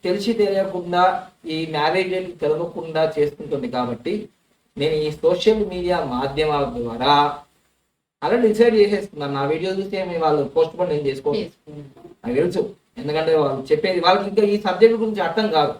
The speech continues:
Speaker 2: మ్మ్.
Speaker 1: ఎప్పుడు అర్థం అవుతుందంటే వాళ్ళు ఫేసింగ్ ప్రాబ్లమ్స్ లో ఉన్నప్పుడు,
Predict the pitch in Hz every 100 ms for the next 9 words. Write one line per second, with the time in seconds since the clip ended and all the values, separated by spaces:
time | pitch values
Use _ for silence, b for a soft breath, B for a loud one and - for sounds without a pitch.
0 | _ 185 175 151 127 151 151 254 233 233
1 | 220 214 156 147 135 233 - _ _ _
2 | _ _ - 135 156 202 247 - 180 202
3 | 226 247 190 185 196 233 214 - 214 208
4 | 190 185 180 175 175 165